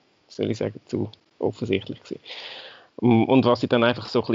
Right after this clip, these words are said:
bisschen ein Logikproblem gehabt habe, ist, ähm, ja gut, okay, der, der Killer, der jetzt im Körper von ihr steckt, der geht jetzt einfach alle fertig machen, die sie voran als Mädchen gewählt haben. Oder, äh,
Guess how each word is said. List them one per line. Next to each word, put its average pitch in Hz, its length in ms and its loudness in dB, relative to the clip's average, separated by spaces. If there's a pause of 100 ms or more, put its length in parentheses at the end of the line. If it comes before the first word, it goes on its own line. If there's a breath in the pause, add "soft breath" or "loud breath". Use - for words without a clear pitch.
bisschen - 160 -2
ein - 40 -6
Logikproblem 123 840 2
gehabt 110 300 -2
habe, 104 360 -2
ist, - 460 -2
ähm, 101 760 0 (380)
ja 113 360 2
gut, 110 320 0
okay, 98 500 2
der, 107 720 2 (120)
der 107 120 0
Killer, 131 380 4
der 113 200 2
jetzt - 260 -8
im 110 320 0 (400 loud breath)
Körper 120 320 0
von - 120 -4
ihr 131 220 4
steckt, - 320 0
der 117 60 2
geht 104 180 0
jetzt - 140 -2
einfach 113 240 -2
alle 107 240 2
fertig - 440 -4
machen, 98 520 -2
die 95 320 2
sie 113 300 -2
voran 107 380 2
als 104 640 0
Mädchen 104 520 -2
gewählt 90 500 -4
haben. 71 180 -2 (540 loud breath)
Oder, 110 240 -4 (260)
äh, - 40 -8